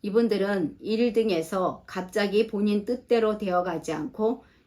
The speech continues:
여유로움이 없어질 수가 있으니 주변 사람들과의 관계를 좀 더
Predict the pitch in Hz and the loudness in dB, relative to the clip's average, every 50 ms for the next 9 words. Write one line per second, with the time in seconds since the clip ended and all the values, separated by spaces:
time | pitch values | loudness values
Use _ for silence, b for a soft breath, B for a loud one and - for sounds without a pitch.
0 | B - - 185 185 190 202 208 214 220 226 220 220 214 202 196 202 196 180 160 | B -4 0 2 2 4 4 4 4 6 6 6 6 4 2 0 0 0 0 -2
1 | 156 - - 196 185 175 175 170 160 - - - - 160 156 151 147 - - 160 | -2 -2 -2 -2 -2 -2 -2 -6 -6 -8 -10 -8 -4 -2 -2 -2 -4 -6 -6 -4
2 | 147 147 175 220 233 240 B B B B B B - - 214 202 196 196 196 214 | -2 0 0 0 0 -2 B B B B B B -8 -4 -2 0 2 2 2 2
3 | 208 220 214 208 220 262 240 247 240 240 233 214 220 196 180 185 170 170 165 170 | 2 2 0 -2 -2 0 0 2 2 2 2 2 2 0 0 0 0 0 0 -2
4 | 175 - 190 170 170 170 156 156 156 156 165 190 214 220 220 - - 185 180 180 | -4 -6 -8 -6 -6 -4 -4 -4 -2 0 2 2 2 0 -2 -4 -4 -4 -2 -2
5 | 175 170 175 175 151 - - | 0 0 0 0 0 -4 -6